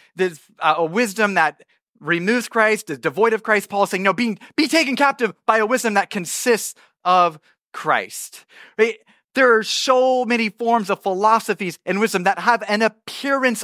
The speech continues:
of wisdom, yet they are devoid of Christ and therefore actually contain no wisdom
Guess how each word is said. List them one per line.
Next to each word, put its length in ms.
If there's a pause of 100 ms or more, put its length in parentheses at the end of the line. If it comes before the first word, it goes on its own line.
of 220
wisdom, 600
yet 240
they 120
are 180
devoid 640
of 160
Christ 480
and 160
therefore 480
actually 360
contain 460
no 200
wisdom 500